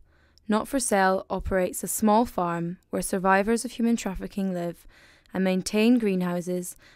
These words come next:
to sell produce to local restaurants and catering companies. In this safe environment, survivors gain skills, earn an income, and provide themselves with an opportunity for the future.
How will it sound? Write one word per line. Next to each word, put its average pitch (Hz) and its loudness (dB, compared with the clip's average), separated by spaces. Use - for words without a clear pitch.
to 202 -8
sell 208 4
produce 190 0
to - -6
local 190 2
restaurants 185 -4
and 202 -6
catering 190 -2
companies. 160 -10
In 220 6
this 220 4
safe 285 4
environment, 185 2
survivors 208 4
gain 220 4
skills, 190 -2
earn 220 6
an 247 8
income, 185 -2
and 185 0
provide 202 4
themselves 180 -2
with 185 -4
an 180 -4
opportunity 185 -4
for 185 -8
the 185 -8
future. 165 -8